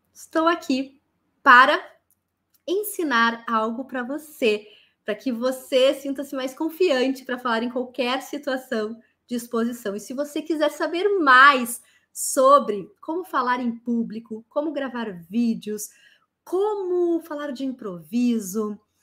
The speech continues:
como utilizar o corpo, a fala,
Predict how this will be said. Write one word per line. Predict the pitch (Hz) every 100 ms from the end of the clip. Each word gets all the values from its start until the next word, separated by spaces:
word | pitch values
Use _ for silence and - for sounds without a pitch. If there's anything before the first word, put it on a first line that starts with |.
| _ _ _ _ _ _ _ _
como | - 370 480 453 349
utilizar | 330 - 339 320 320 233 220 240 285 359 330 240 _ _ _ _ _
o | 247 240 -
corpo, | 302 190 285 214
a |
fala, | - - 294 285 285 277 262 262 254